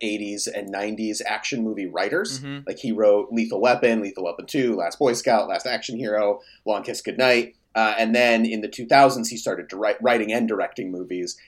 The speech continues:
Speaker 1: And, uh, Iron Man three is the second movie he wrote and directed, uh, which is pretty cool. Uh, and I was,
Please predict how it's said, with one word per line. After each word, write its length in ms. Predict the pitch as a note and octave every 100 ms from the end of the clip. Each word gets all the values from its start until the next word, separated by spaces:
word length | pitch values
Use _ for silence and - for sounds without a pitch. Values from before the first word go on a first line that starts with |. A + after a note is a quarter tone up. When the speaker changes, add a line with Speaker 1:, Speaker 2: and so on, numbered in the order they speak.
| _ _
Speaker 1:
And, 520 | G#2+ G2+ G2 F#2+ F2+ -
uh, 180 | F#2+ F#2 G2
Iron 240 | A#2 C3
Man 220 | B2 A2
three 160 | C3 C#3
is 140 | A2+
the 80 | A2
second 640 | - - - E2+ - F#2 -
movie 420 | E2 F#2 G2 G#2+ D#2+
he 160 | F2
wrote 300 | E2 E2+ E2
and 180 | E2 E2
directed, 540 | E2 E2+ E2 E2 D2+ - _
uh, 200 | F#2 E2+
which 200 | E2+ E2+
is 220 | F#2 F2
pretty 500 | - G2 F#2 G2 G#2+
cool. 400 | A2 - A#2 - _ _ _ _ -
Uh, 280 | G2+ F#2+ F#2
and 120 | F#2+
I 140 | G2 G2+
was, 200 | F#2+